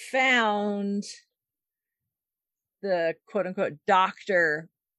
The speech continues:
all the way back when she was a child, and we learned about the timeless child, uh, Tecteun, um, in the process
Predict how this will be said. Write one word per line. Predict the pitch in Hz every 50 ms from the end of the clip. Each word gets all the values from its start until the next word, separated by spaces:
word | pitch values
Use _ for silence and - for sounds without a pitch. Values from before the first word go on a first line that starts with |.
| _ _
all | - - 202 202 196 196 190
the | 196 202
way | 185 180 180 180 185 180
back | 151 156 - 196 180 165 165 165 - _ - - - _ _ _ _ _ _ _ _ _ _ _ _ _ _ _ _ _ _ _ _ _ _ _ _ _ _
when | 233 208 185 190 190 175 170 170
she | - - 190 175
was | 160 160 165 156
a | 165
child, | - - 175 160 156 147 147 151 156 165 156
and | 151 156 156
we | 151 160
learned | 143 147 139 143 151
about | 143 139 139 -
the | 160
timeless | 143 170 165 151 139 139 151 -
child, | - - 135 120 143 147 143 147 147 _ -
uh, | 147 147 139 113 - -
Tecteun, | - 185 175 - - - 170 156 151 147 151 156 151 _ _ - - - - _ _ _ _ _ - 156
um, | 151 147 139 120 110 117 117 110 104 110 113 151 - _ _ _ _ _ _ _ _ _ _ _ _ _ _ _ -
in | 170 151 196 190 175 160
the | 165 165
process | - - 185 160 160 160 156 - - 151 151 156 160 - - - -